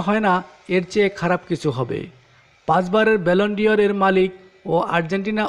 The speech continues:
অধিনায়ককে কটাক্ষ করে ক্যাম্পেস বলে দিয়েছেন, মেসি না থাকলে কি হবে? কিছুই হবে না। সবাই বল পেলেই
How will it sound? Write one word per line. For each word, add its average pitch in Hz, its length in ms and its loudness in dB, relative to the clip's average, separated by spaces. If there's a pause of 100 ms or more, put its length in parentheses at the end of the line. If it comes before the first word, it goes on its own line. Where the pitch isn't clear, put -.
(100)
অধিনায়ককে 190 580 -2 (440)
কটাক্ষ 196 320 0 (140)
করে 214 160 2 (120)
ক্যাম্পেস 190 360 0 (120)
বলে 185 140 2
দিয়েছেন, 175 440 -2 (540)
মেসি 180 240 0
না 226 200 0
থাকলে 220 260 0 (140)
কি 220 180 -2
হবে? 151 220 0 (680)
কিছুই 226 340 0
হবে 151 240 2
না। 107 60 -10 (880)
সবাই 185 480 0 (140)
বল 190 120 4 (100)
পেলেই 190 280 4